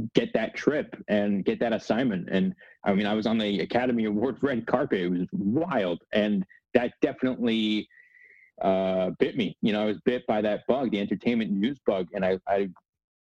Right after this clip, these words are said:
seriously thought about pursuing that and put all my energy into that upon graduating.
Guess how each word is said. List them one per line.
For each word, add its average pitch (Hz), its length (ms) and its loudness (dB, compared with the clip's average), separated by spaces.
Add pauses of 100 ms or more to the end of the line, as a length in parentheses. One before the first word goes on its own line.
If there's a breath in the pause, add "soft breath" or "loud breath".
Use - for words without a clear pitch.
(100)
seriously 139 720 0
thought 113 180 2
about 104 300 0
pursuing 110 600 0
that 107 320 0 (400)
and 95 360 2 (840)
put - 200 2 (160)
all 156 220 2
my 131 200 2
energy 110 420 2
into 95 200 0
that 98 160 2
upon 104 340 0
graduating. 98 760 0